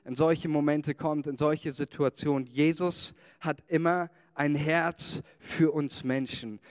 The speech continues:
Und Jesus möchte nicht, Menschen nicht irgendwo in lebenszerstörerischen Systemen überlassen. Jesus möchte uns in den Leben mit Ver-, äh, in, in Verbindung mit dem Leben bringen. Amen. Jesus möchte uns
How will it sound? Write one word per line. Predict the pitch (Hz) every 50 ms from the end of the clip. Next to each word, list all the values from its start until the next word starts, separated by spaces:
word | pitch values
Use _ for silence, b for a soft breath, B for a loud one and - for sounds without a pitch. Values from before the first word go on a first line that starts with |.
| b b
Und | - 143 139
Jesus | 139 160 190 202 - 190 175 - -
möchte | 170 180 196 185 - - 170
nicht, | 165 180 190 180 -
Menschen | 175 180 190 190 - - - 170
nicht | 175 202 202 - - -
irgendwo | 160 170 175 165 165 170
in | 160 160 151
lebenszerstörerischen | 147 156 165 170 170 165 170 - - - - 160 143 - - - 165 165 175 175 156 151 143 147 147 - - 147 135 b b b b
Systemen | - 135 147 156 - - - - 156 160 175 190 190 190 175 165 170
überlassen. | 151 143 147 139 143 147 151 - 156 143 b b b b
Jesus | - 139 165 185 202 190 170 190 170 - 147
möchte | 160 170 180 185 165 - 185 175
uns | 175 175 175 165 -
in | - - 156
den | 165 147
Leben | 143 135 147 165 175 185 170 160
mit | 156 143 -
Ver-, | - - 135 120 - - - -
äh, | 165 160 165
in, | 165 160 151 160 -
in | 196 185 170
Verbindung | - 170 139 117 135 180 208 208 185 170 131 B B B B B
mit | - 151 139
dem | 147 139
Leben | 139 135 143 147 156 143 143 123
bringen. | 123 113 113 101 104 101
Amen. | 110 113 117 131 143 160 180 180 170 - _ _ _ _ _ _ _ b b b b b
Jesus | - 131 131 147 170 190 208 208 170 190 165 -
möchte | 165 175 175 175 - 190
uns | 170 160 160 - -